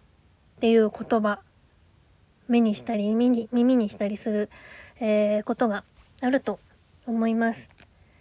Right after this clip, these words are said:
何を隠そう、私自身この科学的根拠人間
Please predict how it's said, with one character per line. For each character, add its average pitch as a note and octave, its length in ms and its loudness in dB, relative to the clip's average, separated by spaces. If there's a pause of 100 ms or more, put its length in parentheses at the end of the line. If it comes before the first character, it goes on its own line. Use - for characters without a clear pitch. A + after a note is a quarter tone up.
(580)
何 C4+ 260 2
を A3 120 0
隠 A#3+ 160 -6
そ A#3 340 0
う、 G3 40 -8
私 A#3+ 340 -4
自 B3 300 -2
身 G3+ 120 -6
こ G#3+ 100 -6
の G#3 220 -6 (680)
科 - 140 -2
学 C4+ 240 0
的 - 340 -8
根 D4 200 0
拠 G3+ 280 -4 (560)
人 A#3 260 0
間 F#3+ 240 -8